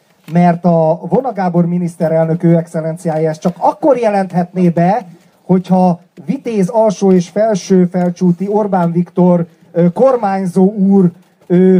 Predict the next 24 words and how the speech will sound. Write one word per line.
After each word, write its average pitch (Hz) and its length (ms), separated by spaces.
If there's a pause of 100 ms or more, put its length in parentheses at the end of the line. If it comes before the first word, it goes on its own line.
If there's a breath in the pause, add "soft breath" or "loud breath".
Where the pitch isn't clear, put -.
főméltósága 196 1000
aláírja 214 1160
azt, 262 180
hogy 220 200
Vona 196 220
Gábor 208 340
miniszterelnök 202 720
úr, 208 160
ő 190 120
excellenciája 208 760
ezt 190 140 (180)
beterjesztheti 180 920
egyáltalán 156 680 (160)
a 156 100
nagy 202 300
népi 185 520
hurál 160 540 (160)
nemzetgyűlés 180 680
előtt. 190 400 (260)
Tehát 151 180
azért 214 260
ez 226 120
nem 262 160
mindegy. 196 460